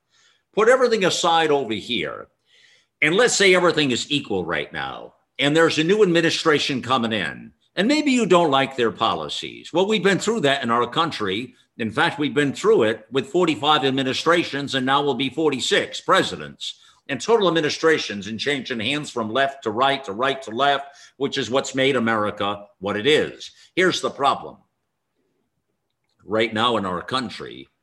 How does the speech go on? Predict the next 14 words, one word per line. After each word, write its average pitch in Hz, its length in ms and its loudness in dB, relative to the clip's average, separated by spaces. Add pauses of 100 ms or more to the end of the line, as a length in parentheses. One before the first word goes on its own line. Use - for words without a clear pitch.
people 143 340 -4
sense - 720 -4 (380)
that 113 180 -2
the 113 100 -2
policies 92 1000 -2 (220)
that 113 180 -2
they 120 160 2
want 117 240 -2
to 101 240 -2 (260)
instill 113 880 -2 (400)
are 135 360 2
definitely 113 720 -2
Marxist 120 880 -4
policies 113 920 -2